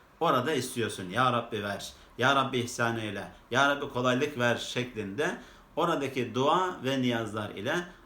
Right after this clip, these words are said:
Allah Celle Celaluhu o kapıya geleni boş çevirmiyor. Dolayısıyla itikaf demiş olduğumuz şey de budur. Allah Celle Celaluhu'nun rızasını kazanmak adına Rabbimiz Celle Celaluhu'nun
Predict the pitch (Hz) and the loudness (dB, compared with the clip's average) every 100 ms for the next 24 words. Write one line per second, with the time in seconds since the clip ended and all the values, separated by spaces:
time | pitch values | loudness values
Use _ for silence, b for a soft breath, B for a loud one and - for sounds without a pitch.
0 | - 135 151 143 151 147 131 117 120 147 | -2 0 0 -2 0 0 0 -2 0 2
1 | 120 143 147 170 - - - 143 120 117 | 2 0 -2 -4 -10 -12 -8 -6 -6 -4
2 | 107 98 127 110 143 110 98 - 92 82 | -4 -2 -2 -2 -2 -4 -6 -8 -8 -10
3 | 67 - - B B B 185 180 139 131 | -14 -18 -20 B B B -2 0 0 0
4 | 143 170 151 135 127 127 139 170 170 120 | 2 0 0 -4 -6 -6 -2 -2 -4 -8
5 | 107 107 98 90 87 87 - 120 110 160 | -6 -6 -6 -6 -10 -10 -6 -4 0 -2
6 | 175 B B - 104 160 160 185 190 - | -2 B B -16 -6 -4 0 -2 -4 -14
7 | - - 120 135 127 135 123 113 117 131 | -12 -4 0 0 0 -2 -2 -2 0 4
8 | 127 107 104 127 135 110 107 110 101 104 | 4 2 -2 -4 -4 -4 -2 -2 -2 -8
9 | 92 107 110 113 117 98 90 104 151 151 | -8 -6 -6 -4 -4 -4 -6 -2 -4 -4
10 | B B 123 123 117 110 98 123 104 98 | B B -4 -4 -4 -6 -4 -4 -4 -6
11 | 107 120 104 95 92 95 | -2 -2 -2 -4 -10 -10